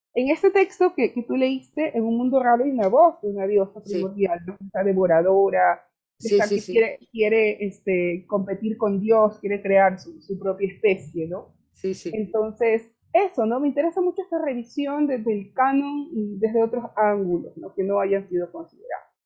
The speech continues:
Speaker 2: Porque hablando ya de Un mundo raro, que por cierto la portada es bellísima,
Speaker 1: Sí.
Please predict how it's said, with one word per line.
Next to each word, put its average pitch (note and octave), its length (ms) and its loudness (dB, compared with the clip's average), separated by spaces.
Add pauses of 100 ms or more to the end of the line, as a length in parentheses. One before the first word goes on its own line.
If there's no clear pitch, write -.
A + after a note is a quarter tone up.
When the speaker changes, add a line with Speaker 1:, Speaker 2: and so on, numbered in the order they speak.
(1400)
Speaker 2:
Porque F3+ 800 0 (460)
hablando F#3 380 -2
ya A3 240 -2
de G3 160 0
Un F3+ 220 -4
mundo F#3+ 240 -6
raro, G3+ 420 -6 (440)
que C#3+ 60 -16
por C#3+ 140 -10
cierto D#3 520 -2
la C#3 140 -4
portada C#3 680 -6
es C3 140 -6
bellísima, D#3 680 -8
Speaker 1:
Sí. G3+ 300 -10